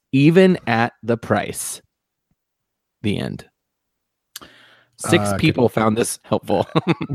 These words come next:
Speaker 2: Oh,
Speaker 3: literally, I
Speaker 2: jeez.
Speaker 3: literally can't even remember the beginning of that review.
Speaker 2: It's a katana. Is it a katana?
Speaker 1: No. No.
Speaker 3: It's gotta be, like, one of those,
Speaker 2: Oh,
Speaker 3: like,
Speaker 2: the
Speaker 3: Yamaha T R, T R ten or something.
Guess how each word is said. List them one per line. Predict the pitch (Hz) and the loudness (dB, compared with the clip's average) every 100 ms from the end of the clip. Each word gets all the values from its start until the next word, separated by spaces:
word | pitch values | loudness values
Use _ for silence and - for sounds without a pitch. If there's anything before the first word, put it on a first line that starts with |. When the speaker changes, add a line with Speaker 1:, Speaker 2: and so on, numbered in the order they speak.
| 175 | 4
Speaker 2:
Oh, | 226 | 4
Speaker 3:
literally, | 123 131 131 120 | 4 4 4 4
I | |
Speaker 2:
jeez. | 131 | 4
Speaker 3:
literally | 131 135 127 117 | 4 4 4 4
can't | - 117 | 2 2
even | 110 104 | 4 4
remember | 98 92 95 95 | 4 4 2 4
the | 92 | 4
beginning | 87 85 85 87 | 2 0 0 2
of | 85 | 2
that | 82 73 | 2 0
review. | 78 82 76 82 - - - | 0 0 -2 -4 -8 -16 -4
Speaker 2:
It's | 135 - | -2 2
a | 131 | 0
katana. | 98 - - - 127 104 80 - | 0 -4 -4 2 2 2 -2 -8
Is | 98 | -2
it | 104 | -2
a | |
katana? | 104 104 - 117 135 147 _ _ _ - 135 | -2 -4 0 2 2 0 _ _ _ -8 -6
Speaker 1:
No. | 104 - _ _ _ _ _ _ _ _ 110 | -4 -6 _ _ _ _ _ _ _ _ -14
No. | 113 | -8
Speaker 3:
It's | 107 - - | -6 -4 -2
gotta | 135 131 139 | 2 4 6
be, | 139 | 6
like, | 123 101 92 - - | 8 4 0 -18 -10
one | 95 101 | -4 0
of | 98 | 4
those, | 95 117 | 4 4
Speaker 2:
Oh, | 104 | 2
Speaker 3:
like, | 98 95 | 0 -2
Speaker 2:
the | 92 | -2
Speaker 3:
Yamaha | 95 92 92 85 85 | 0 2 2 2 0
T | - 92 87 | -2 2 4
R, | 82 82 80 | 4 4 2
T | - - 82 | -2 0 2
R | 78 | 2
ten | - 78 76 | 0 -2 0
or | 73 | -2
something. | - 76 76 82 | -2 -4 -4 -6